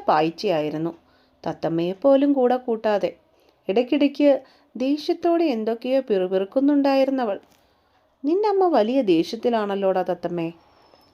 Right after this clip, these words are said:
കോ ഡ്രൈവിംഗ് സീറ്റിൽ ചാരിക്കിടക്കുന്ന കുഞ്ഞിപ്പെണ്ണിൻ്റെ കുമ്പയിൽ ആദി ഇക്കിളിയിട്ടുകൊണ്ട് ചോദിച്ചു. കേസർ ബദാമിൻ്റെ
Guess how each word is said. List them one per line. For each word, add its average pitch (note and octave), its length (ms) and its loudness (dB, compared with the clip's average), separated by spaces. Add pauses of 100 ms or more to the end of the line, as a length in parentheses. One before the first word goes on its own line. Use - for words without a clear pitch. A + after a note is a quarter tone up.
കോ - 160 0
ഡ്രൈവിംഗ് E3+ 500 0
സീറ്റിൽ A3+ 380 -4
ചാരിക്കിടക്കുന്ന A#3+ 840 0
കുഞ്ഞിപ്പെണ്ണിൻ്റെ B3+ 760 0
കുമ്പയിൽ A#3 540 0 (580)
ആദി D#4 340 4
ഇക്കിളിയിട്ടുകൊണ്ട് A#3 840 2
ചോദിച്ചു. F#3+ 440 -4 (520)
കേസർ F3 380 0
ബദാമിൻ്റെ G#3+ 680 0